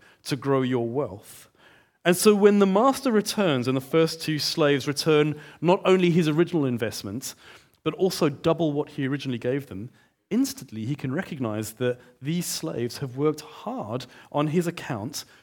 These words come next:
to increase his asset. They have been faithful with the task. When he left, the estate was one size,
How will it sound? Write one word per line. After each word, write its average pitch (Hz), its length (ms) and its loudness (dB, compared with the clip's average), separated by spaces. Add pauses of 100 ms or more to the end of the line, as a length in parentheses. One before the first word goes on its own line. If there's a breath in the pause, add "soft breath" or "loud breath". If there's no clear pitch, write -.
to 151 140 -6
increase 110 500 -6
his - 260 -8
asset. 139 380 -10
They 131 120 -4
have 127 120 -8
been 120 140 -4
faithful - 720 -12 (240 loud breath)
with 127 180 -4
the 135 60 -8
task. 107 580 -10 (440)
When 151 120 0
he 180 120 4
left, 175 240 4
the 175 80 2
estate 151 260 0
was 135 140 -6
one 131 260 0
size, 139 480 -4